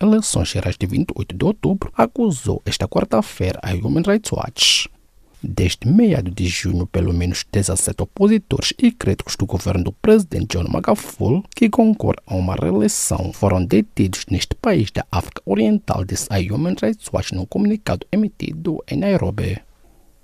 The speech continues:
A Comissão Nacional de Eleições, C N E, de Cabo Verde e a Direção Nacional de Saúde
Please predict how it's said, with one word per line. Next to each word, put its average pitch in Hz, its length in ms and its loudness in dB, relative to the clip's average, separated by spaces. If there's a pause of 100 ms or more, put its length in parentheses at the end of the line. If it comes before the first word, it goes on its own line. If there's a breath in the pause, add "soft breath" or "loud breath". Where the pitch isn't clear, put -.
(280)
A 95 140 4
Comissão 214 640 4
Nacional 90 440 0
de 98 120 -8
Eleições, 196 680 2
C - 180 -2
N 208 180 2
E, 95 120 -4
de 95 160 -4
Cabo 208 340 0
Verde 98 360 -2 (100)
e 98 100 0
a 90 60 2
Direção - 580 -2
Nacional 90 460 -4
de 196 120 -4
Saúde 139 640 0